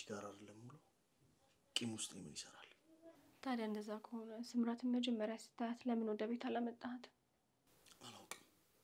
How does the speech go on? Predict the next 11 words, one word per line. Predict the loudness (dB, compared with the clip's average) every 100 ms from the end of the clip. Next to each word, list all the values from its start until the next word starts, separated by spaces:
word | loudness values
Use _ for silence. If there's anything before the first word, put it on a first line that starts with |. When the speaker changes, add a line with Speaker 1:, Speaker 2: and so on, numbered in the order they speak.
| _ -20 -20 -20 _ _ _ _ 0
Speaker 1:
ግን | 4
በጣም | 4 2 -2
ደንግጬ | -4 -6 -4 -6
ነበር | -6 -10
መሰለኝ። | -2 -2 -2 -6 -20 -20 -20 -18 -16 -14 -16 -20 -20 -20 -16
Speaker 2:
ስለዚህ | -4 -4 -2 -6
አንተ | -6 -8
ሰው | -4 -2
ነህ | 0
ማለት | 0 0 -4
ነው። | -14 -18